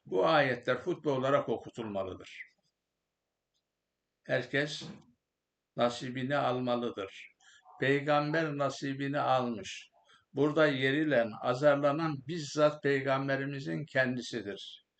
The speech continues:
Yapmaya kalkabileceği bir yanlışla uyarılarak geri durdurulmuştur.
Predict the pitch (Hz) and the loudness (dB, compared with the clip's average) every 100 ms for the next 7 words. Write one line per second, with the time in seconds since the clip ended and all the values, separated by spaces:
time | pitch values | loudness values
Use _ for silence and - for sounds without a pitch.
0 | _ - - _ - 131 131 147 143 151 | _ -20 -20 _ -2 0 0 -2 4 6
1 | 156 147 - 143 139 - 156 160 143 139 | 4 0 0 0 0 0 -2 0 0 0
2 | 123 131 127 123 127 127 120 131 135 135 | -2 -4 -2 -2 -4 -6 -2 0 0 -2
3 | 131 - 139 139 127 131 131 131 131 143 | -6 -2 -2 -2 -2 0 -2 -2 0 0
4 | 139 127 120 123 120 107 107 101 95 87 | -2 -2 -2 -2 -6 -8 -8 -8 -10 -12
5 | - 101 - | -14 -20 -20